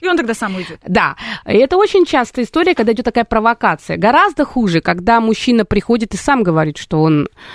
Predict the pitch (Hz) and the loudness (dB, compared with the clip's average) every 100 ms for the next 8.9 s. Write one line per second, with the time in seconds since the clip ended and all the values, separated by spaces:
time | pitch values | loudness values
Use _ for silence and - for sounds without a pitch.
0 | - - - 160 156 151 156 277 294 302 | -20 -20 -4 0 0 0 0 0 -2 -2
1 | 208 - 190 277 - 247 - - 208 285 | -4 -2 0 -2 -2 -6 -6 -2 2 2
2 | 254 220 240 262 233 190 196 214 349 494 | 0 -2 0 -2 0 -2 2 4 4 4
3 | 440 240 185 190 185 247 - 208 196 - | 2 2 0 0 0 -2 -2 0 0 2
4 | 220 190 170 - - - 156 156 - - | 0 0 -4 -10 -10 -6 -4 -4 -6 -12
5 | - 208 220 - 220 202 202 185 151 - | -2 2 2 0 -2 0 0 0 0 0
6 | 247 302 262 262 285 - 247 226 214 226 | -2 2 2 2 0 2 2 2 0 -4
7 | - 208 226 294 - 262 180 214 233 240 | -4 0 0 0 -4 -6 -2 0 2 0
8 | 233 - - - 214 247 233 220 - | -2 -10 -14 -2 0 2 2 -2 -4